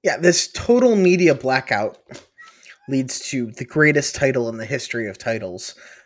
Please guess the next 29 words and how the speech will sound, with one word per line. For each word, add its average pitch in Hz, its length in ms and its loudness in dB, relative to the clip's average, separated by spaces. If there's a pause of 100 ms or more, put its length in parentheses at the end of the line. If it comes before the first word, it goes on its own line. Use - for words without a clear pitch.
The 139 320 -4
Evil 170 360 2
of 135 160 -6
Banality 127 540 0
by 113 240 -4
Jacob 117 340 -4
Siegel, 101 520 -6 (500)
which - 460 2
is 143 160 0
this - 440 -2
wonderful 160 500 2
Substack 135 500 0
article 123 520 0
about 117 480 -2 (840)
how 156 560 4
it 160 160 -4
was 208 240 -4
just, - 380 -6 (1040)
it's 208 220 -2
just 302 260 -6
vaguely 185 560 2
low 151 320 0
status 151 680 -4
to - 120 -10
care 143 340 -4
about 135 280 -2
an 127 100 -2
increase 135 560 -8
from 120 500 -2